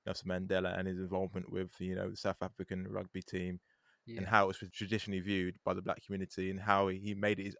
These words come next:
Speaker 1: aim to kind of create, you know, everyone together, you know, the Rainbow Nation, and eventually winning the World Cup,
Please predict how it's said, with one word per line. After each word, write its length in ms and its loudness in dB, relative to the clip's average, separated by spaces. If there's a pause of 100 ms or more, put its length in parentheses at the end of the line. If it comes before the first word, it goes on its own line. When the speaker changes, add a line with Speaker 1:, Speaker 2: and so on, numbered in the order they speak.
Speaker 1:
aim 280 0
to 80 -8
kind 240 0
of 80 -2 (240)
create, 220 4
you 60 -8
know, 220 2 (240)
everyone 240 0
together, 360 4
you 80 2
know, 240 0 (100)
the 60 -14
Rainbow 280 0
Nation, 400 0
and 200 -4 (100)
eventually 320 0
winning 240 0
the 60 -4
World 220 4
Cup, 340 6